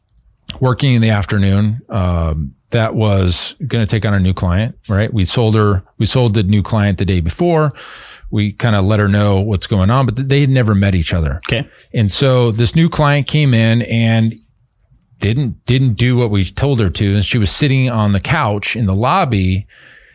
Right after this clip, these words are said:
Speaker 1: and the coach that was training her walked past her, went to the bathroom, walked right past her, and went back to the training floor. Didn't even look up, didn't acknowledge the person.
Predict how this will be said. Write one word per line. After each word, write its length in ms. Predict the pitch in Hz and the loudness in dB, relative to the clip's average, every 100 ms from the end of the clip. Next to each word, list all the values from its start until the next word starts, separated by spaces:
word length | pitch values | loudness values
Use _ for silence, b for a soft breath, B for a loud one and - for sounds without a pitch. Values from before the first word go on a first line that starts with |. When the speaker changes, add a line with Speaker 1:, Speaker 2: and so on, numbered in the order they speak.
| B - | B -2
Speaker 1:
and 500 | 123 120 120 120 117 | 0 2 2 2 0
the 240 | 117 110 | 0 -2
coach 560 | 110 - 139 131 101 - | 0 2 2 2 -2 -2
that 200 | 123 117 | -2 0
was 160 | 107 - | 0 0
training 420 | - 202 233 123 | -2 0 2 2
her 220 | 110 107 | 2 2
walked 320 | 101 110 120 | 2 0 0
past 300 | 123 117 113 147 | -2 -2 -2 -2
her, 100 | 135 | -2
went 140 | 113 | 0
to 60 | 117 | 0
the 40 | |
bathroom, 420 | 110 113 123 123 101 | 0 0 0 0 2
walked 240 | 101 98 | 0 0
right 180 | 117 113 | 0 0
past 300 | 120 110 - | 0 0 0
her, 180 | 120 113 | -2 0
and 480 | 110 101 95 87 107 | 0 2 2 0 0
went 160 | 107 | 0
back 220 | 104 107 - | 0 0 0
to 80 | |
the 80 | 107 | -2
training 280 | 90 151 160 | 0 0 0
floor. 220 | - 107 | 0 -2
Didn't 240 | 90 139 156 | 0 2 2
even 180 | 165 143 | 4 2
look 180 | 139 | 2
up, 220 | 131 117 98 | 2 0 0
didn't 280 | 120 143 | 0 0
acknowledge 440 | 131 127 120 117 107 | 0 2 2 2 0
the 60 | |
person. 480 | 101 110 98 110 98 | 0 0 0 0 -2